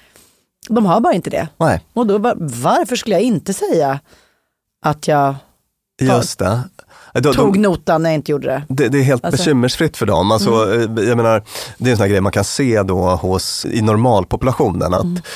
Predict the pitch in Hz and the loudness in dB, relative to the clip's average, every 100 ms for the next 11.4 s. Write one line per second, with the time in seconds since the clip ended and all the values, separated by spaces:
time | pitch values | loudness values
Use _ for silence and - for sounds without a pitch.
0 | - - 113 - 117 104 - - 117 104 | -8 -2 0 0 -2 -2 -4 -2 0 0
1 | 87 104 107 - 143 110 139 175 98 - | 0 -2 -2 -2 0 0 0 2 0 -2
2 | - 104 110 127 120 104 - 160 143 123 | -2 2 2 2 0 0 0 2 2 0
3 | - - - 92 - - 220 220 190 170 | 0 -2 -4 -4 -2 0 2 2 2 -2
4 | 175 - - - 107 98 82 110 95 65 | -6 -14 -10 -4 0 0 -2 -2 -4 -2
5 | 107 98 95 92 95 - 107 101 98 104 | 0 0 0 -2 -2 -2 0 0 -2 0
6 | 101 98 98 101 101 101 - 104 104 101 | 0 0 -2 -4 -4 -4 -2 -2 0 -2
7 | - 107 95 95 98 - 117 101 101 98 | -4 -2 -2 -2 -4 -4 -2 0 2 0
8 | - 107 104 - 117 104 101 107 - 104 | -2 -2 -2 -2 -2 0 0 0 0 -2
9 | 87 - - - - - - - - 190 | -2 -4 -6 -8 -6 -4 -4 -6 -2 0
10 | 190 185 - 98 92 90 - 98 92 - | 0 -2 -2 0 0 0 -2 -4 -6 -2
11 | 98 87 87 | 0 2 0